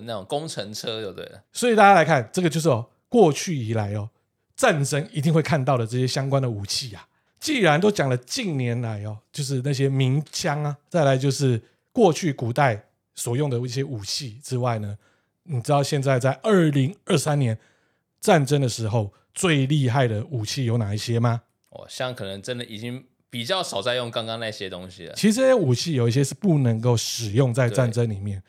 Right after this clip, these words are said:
Speaker 2: 是违法的。好，我们来看哦，热压弹。嗯，可以说是人类最厉害的武器之一啊。一颗热压弹呢，就足以让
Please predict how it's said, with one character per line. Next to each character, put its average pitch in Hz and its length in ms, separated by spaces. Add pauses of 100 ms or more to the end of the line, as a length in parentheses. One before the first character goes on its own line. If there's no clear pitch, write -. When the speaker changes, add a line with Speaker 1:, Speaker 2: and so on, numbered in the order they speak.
(120)
Speaker 2:
是 156 300
违 127 260
法 101 260
的。 104 180 (280)
好， 117 140
我 98 40
们 101 60
来 104 100
看 127 180
哦， 113 160 (380)
热 160 360
压 127 300
弹。 117 280 (880)
嗯， 131 600
可 135 120
以 127 60
说 123 140
是 123 200
人 127 200
类 156 180 (180)
最 220 220
厉 185 180
害 165 140
的 143 100
武 117 140
器 165 160
之 135 200
一 139 140
啊。 113 140 (260)
一 240 120
颗 240 200
热 240 140
压 208 220
弹 208 160
呢， 139 180 (100)
就 185 140
足 180 420
以 170 160
让 147 220